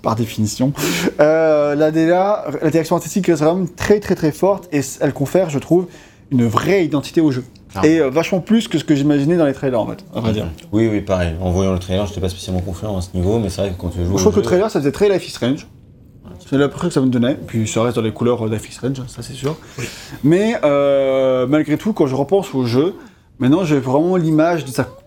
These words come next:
Speaker 1: palette de couleurs, euh, c'est immédiatement identifiable, tu reconnais un peu la manière dont sont composés les personnages et les décors et tout. Il y a vraiment une patte artistique très forte. Et cette direction artistique, elle a été faite par Charles Bourri,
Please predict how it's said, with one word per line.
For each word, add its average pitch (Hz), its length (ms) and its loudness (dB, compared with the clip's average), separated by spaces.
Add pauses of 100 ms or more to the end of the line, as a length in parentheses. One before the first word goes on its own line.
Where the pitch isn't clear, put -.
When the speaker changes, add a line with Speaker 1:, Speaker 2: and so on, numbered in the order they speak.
Speaker 1:
palette 139 180 4
de 135 80 -4
couleurs, 151 600 2
euh, 135 120 2
c'est 131 200 0
immédiatement 135 800 0
identifiable, 151 720 0
tu - 80 -10
reconnais 135 220 0
un 135 80 0
peu 143 100 -2
la 135 100 2
manière 139 180 0
dont 123 120 -2
sont 120 380 -2
composés 135 360 0
les 131 100 2
personnages 143 640 0
et 123 40 0
les 120 80 2
décors 143 480 2
et 123 60 -6
tout. 156 160 -4
Il 147 60 0
y - 20 0
a 135 40 0
vraiment 190 120 2
une 196 80 0
patte 170 180 -2
artistique 160 220 -4
très 139 140 -2
forte. - 280 0 (520)
Et 180 80 6
cette 269 320 -2
direction 190 380 2
artistique, 226 400 -2
elle 208 80 4
a 233 60 2
été 190 180 0
faite 214 260 0
par - 280 2
Charles 208 460 0
Bourri, 196 500 0